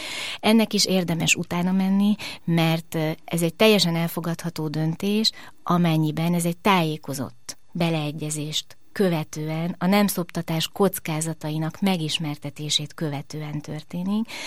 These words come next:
és akkor természetes, hogy abban támogatjuk az édesanyát, hogy tápszeres táplálás mellett hogyan, ö, lássa el, hogyan gondozza az újszülöttjét. De nekünk,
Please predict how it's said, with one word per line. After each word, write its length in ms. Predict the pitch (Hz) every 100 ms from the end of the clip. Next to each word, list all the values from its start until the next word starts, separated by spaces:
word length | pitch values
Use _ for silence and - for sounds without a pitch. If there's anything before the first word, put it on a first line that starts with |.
| - - -
és 100 | 185
akkor 200 | - 185
természetes, 640 | 208 175 156 - 151 156
hogy 140 | 160 151
abban 260 | 151 147
támogatjuk 640 | 151 151 147 147 147 151 156
az 140 | 156
édesanyát, 680 | 143 151 - 151 160 185 -
hogy 140 | 156
tápszeres 600 | 147 143 - 143 143 - - - -
táplálás 680 | 160 156 160 151 151 -
mellett 600 | 170 151 151 143 156 - - - - - -
hogyan, 480 | - 170 156 151 147
ö, 220 | 147 151 160
lássa 400 | 156 147 - -
el, 180 | 147 147
hogyan 360 | 156 151 151 147
gondozza 400 | 151 156 160 156
az 120 | 160
újszülöttjét. 640 | 156 - 156 165 - 92
De 100 | 151
nekünk, 520 | 156 175 180 202 190